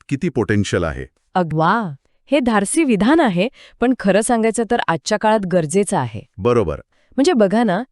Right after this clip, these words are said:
Speaker 2: चवीसाठी तर हजारो ऑप्शन्स आहेत, पण आरोग्याच्या विशिष्ट गरजा, म्हणजे डॉक्टरांनी सांगितलेलं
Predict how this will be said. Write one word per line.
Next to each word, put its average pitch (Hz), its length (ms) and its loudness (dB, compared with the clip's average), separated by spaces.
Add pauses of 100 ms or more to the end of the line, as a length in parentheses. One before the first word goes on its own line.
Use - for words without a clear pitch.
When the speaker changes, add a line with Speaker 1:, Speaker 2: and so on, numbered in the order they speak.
(120)
Speaker 2:
चवीसाठी 269 640 0
तर 339 100 2
हजारो 220 460 2
ऑप्शन्स 247 420 0
आहेत, 135 320 -4 (360)
पण 262 100 2 (160)
आरोग्याच्या 208 580 0
विशिष्ट 233 500 -2
गरजा, 147 440 0 (360)
म्हणजे 214 160 4
डॉक्टरांनी 220 500 0
सांगितलेलं 190 500 0